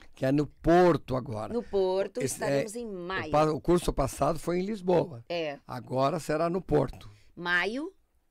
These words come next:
Speaker 2: dois mil e vinte e quatro, estaremos no Porto,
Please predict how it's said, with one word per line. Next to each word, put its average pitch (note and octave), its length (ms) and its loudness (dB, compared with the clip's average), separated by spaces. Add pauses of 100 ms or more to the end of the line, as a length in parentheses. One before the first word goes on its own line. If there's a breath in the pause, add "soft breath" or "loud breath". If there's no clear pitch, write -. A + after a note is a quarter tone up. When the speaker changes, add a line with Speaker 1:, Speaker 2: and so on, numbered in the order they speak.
Speaker 2:
dois F#3+ 380 -4
mil F#3+ 340 -8 (160)
e F#3+ 280 -6
vinte F#3 300 -8
e F3+ 40 -10
quatro, G3 520 -6
estaremos G#3+ 500 -10
no B3 80 -12
Porto, D#3+ 520 -4